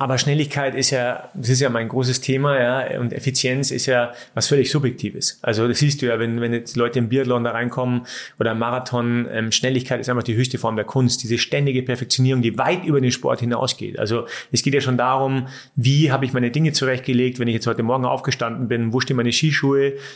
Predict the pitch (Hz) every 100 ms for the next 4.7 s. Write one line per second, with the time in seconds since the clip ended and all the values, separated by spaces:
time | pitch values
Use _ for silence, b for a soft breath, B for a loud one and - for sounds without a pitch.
0 | B - 117 120 117 127 147 214 214 175
1 | 160 123 123 127 131 131 120 151 160 123
2 | 120 117 120 117 123 113 127 117 123 127
3 | 113 110 120 117 113 98 135 131 113 -
4 | 131 135 202 107 107 101